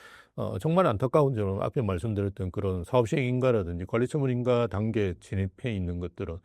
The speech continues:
어, 사실 얼마 있으면 이제 분양을 할 수 있거든요. 그래서 이렇게 그래도 이제 이런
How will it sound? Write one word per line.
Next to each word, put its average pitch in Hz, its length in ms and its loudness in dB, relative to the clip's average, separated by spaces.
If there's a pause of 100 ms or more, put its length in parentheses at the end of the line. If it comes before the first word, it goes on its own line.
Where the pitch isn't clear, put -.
(460)
어, 98 140 -8
사실 131 240 -2
얼마 214 380 2
있으면 135 340 0
이제 101 140 -2
분양을 113 420 -2
할 139 100 -2
수 - 140 -8
있거든요. 92 840 -4
그래서 95 300 -4 (420)
이렇게 101 260 -6
그래도 196 380 6
이제 107 460 0
이런 123 560 -2